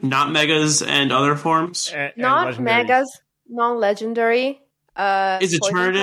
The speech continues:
Speaker 1: a
Speaker 3: type?
Speaker 1: legendary?
Speaker 2: Yes.
Speaker 1: Fine.
Speaker 3: Yes. Um, there is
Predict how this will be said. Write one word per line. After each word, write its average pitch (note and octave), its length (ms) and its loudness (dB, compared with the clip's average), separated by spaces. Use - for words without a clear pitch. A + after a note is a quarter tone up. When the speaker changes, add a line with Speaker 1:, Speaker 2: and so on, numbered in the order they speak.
Speaker 1:
a - 20 0
Speaker 3:
type? F#3 100 0
Speaker 1:
legendary? E3 920 0
Speaker 2:
Yes. D3 500 -2
Speaker 1:
Fine. B2 640 2
Speaker 3:
Yes. D#3+ 180 -10
Um, A#3+ 800 0
there A3+ 300 2
is A#3 220 -2